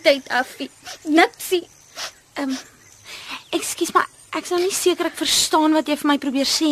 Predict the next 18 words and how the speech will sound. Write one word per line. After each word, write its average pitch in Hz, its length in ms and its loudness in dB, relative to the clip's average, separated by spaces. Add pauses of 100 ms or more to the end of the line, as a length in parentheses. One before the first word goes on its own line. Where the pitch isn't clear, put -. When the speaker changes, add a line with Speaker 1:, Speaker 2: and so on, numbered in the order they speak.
(140)
Speaker 2:
nie. 185 160 0 (1400)
Speaker 1:
Ek 427 240 -4
was - 240 -4 (140)
toe 403 100 2 (160)
in 320 140 2
meneer 294 420 4
Erik 269 340 -2
se 269 140 -4
pad. - 280 -6 (1000)
En 330 240 4
ek 302 160 -2
is 254 140 2
nou 302 240 6 (100)
ook 453 240 2
in 277 160 4
sy 254 140 -2 (100)
pad. - 400 -6
Speaker 2:
Nee, 539 300 4